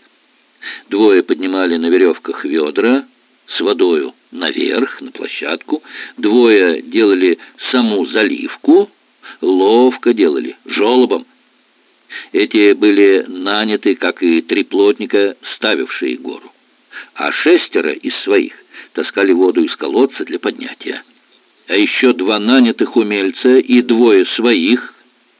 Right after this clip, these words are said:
Куваев и Тулья носили к горе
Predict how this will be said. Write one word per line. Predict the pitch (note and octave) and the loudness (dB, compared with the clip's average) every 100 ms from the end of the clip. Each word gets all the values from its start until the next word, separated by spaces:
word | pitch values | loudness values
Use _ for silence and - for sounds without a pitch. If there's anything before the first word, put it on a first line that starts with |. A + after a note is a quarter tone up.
| _ - - - - | _ -20 -20 -20 0
Куваев | C3+ A#2+ A#2 F#2+ D#2 - - | 4 4 4 2 0 -2 -6
и | A2 | -6
Тулья | - D2+ - E2+ C#3+ - - - | -4 -6 -6 -4 -4 -4 -16 -12
носили | A2 A#2+ A2+ - A2+ G2+ F#2+ F2 | -4 -2 -2 0 0 4 2 2
к | - F2 | 0 -4
горе | D#2+ G2 G2 F#2+ E2+ | 0 2 4 2 2